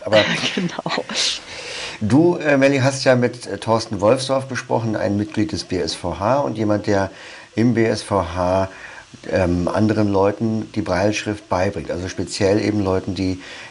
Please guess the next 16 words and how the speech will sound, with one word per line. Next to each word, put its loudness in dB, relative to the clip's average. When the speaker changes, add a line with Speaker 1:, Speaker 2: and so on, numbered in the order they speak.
Speaker 1:
äh, 2
als -2
Erwachsene 0
erblinden 0
und -2
dann 0
natürlich -2
erstmal -2
Schwierigkeiten -4
haben, -2
äh, 0
überhaupt -2
Dinge 2
zu -2
lesen, 0
ne? 0